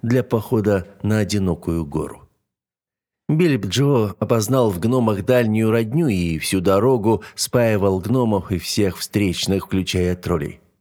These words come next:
«Вах, слушай, зачем кушать гнома? Я тебе сейчас цыплёнка табака сделаю, ты только его кушать будешь».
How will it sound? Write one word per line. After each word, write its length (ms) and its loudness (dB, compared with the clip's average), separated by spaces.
«Вах, 540 -4
слушай, 600 -2
зачем 520 -2
кушать 580 -2
гнома? 640 0
Я 160 -2
тебе 300 -4
сейчас 460 -2
цыплёнка 640 -2
табака 760 -2
сделаю, 600 0
ты 120 0
только 320 0
его 580 2
кушать 540 -8
будешь». 520 -8